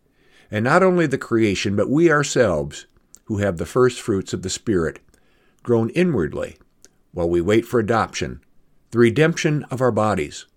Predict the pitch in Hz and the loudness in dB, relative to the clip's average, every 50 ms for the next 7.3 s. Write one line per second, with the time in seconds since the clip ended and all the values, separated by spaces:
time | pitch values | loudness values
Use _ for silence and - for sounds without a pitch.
0 | _ _ _ _ _ _ _ _ _ _ _ _ _ _ _ _ _ _ - 143 | _ _ _ _ _ _ _ _ _ _ _ _ _ _ _ _ _ _ -8 -2
1 | 143 156 151 139 143 208 214 - - - _ - 123 127 139 139 - - 175 180 | 0 0 0 2 2 4 2 2 2 -2 _ 0 0 2 2 0 2 4 6 6
2 | 135 85 78 73 - - _ _ _ _ _ _ _ _ _ _ _ _ _ _ | 6 4 0 -6 -10 -20 _ _ _ _ _ _ _ _ _ _ _ _ _ _
3 | _ _ _ _ _ _ - 90 87 78 87 139 147 151 147 _ 117 107 104 101 | _ _ _ _ _ _ -4 -4 -4 0 2 2 2 2 0 _ -2 0 0 -2
4 | 95 - - 143 123 95 87 85 - - - - 123 117 101 82 78 113 113 82 | -4 -4 -6 -4 -2 -2 -2 -4 -4 -6 -6 -4 -4 -2 -2 -2 0 0 0 0
5 | - - _ _ _ _ _ _ _ _ _ _ _ _ _ _ _ - - 127 | 0 -4 _ _ _ _ _ _ _ _ _ _ _ _ _ _ _ -2 -2 0
6 | 131 220 247 233 170 196 180 131 - - - - - 98 90 90 80 76 73 - | 4 4 2 4 6 6 4 4 4 -2 -14 -10 -6 -2 -2 0 -2 -2 -6 -6
7 | - 139 135 101 78 90 | -6 -4 -6 -6 -8 -10